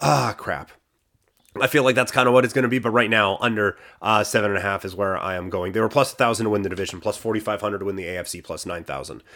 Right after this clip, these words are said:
to win the Super Bowl. Uh, the Baltimore Ravens, their win total sits at ten. They are plus one forty to win the division, plus nine hundred to win the A F C, plus two thousand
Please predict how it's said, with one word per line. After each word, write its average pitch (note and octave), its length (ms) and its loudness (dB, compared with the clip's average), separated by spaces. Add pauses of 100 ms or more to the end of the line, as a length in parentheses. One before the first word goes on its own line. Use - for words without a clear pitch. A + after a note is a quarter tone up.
(180)
to - 120 -8
win D#2+ 240 -8 (260)
the F#2 80 -10
Super F#2 280 -6
Bowl. E2 220 -8 (240)
Uh, C#3+ 180 4
the C#3+ 80 2
Baltimore E3+ 380 6
Ravens, D3 680 2
their C3 520 6
win B2+ 320 0
total A#2+ 300 0
sits - 420 -2 (120)
at A2+ 320 0
ten. B2+ 380 0
They B2 140 4
are A2+ 160 4
plus - 360 0
one B2+ 180 4
forty C#3 440 -2
to - 120 -8
win A#2 160 -2
the A2 60 -2
division, A#2 440 0 (220)
plus D#3+ 300 0
nine C3+ 320 0
hundred B2+ 480 0
to A#2 80 -4
win A#2 80 0
the A#2 100 0
A A#2 140 2
F A2 80 -2
C, A#2 180 -6
plus - 300 -4
two C#3 260 -2
thousand G#2 600 0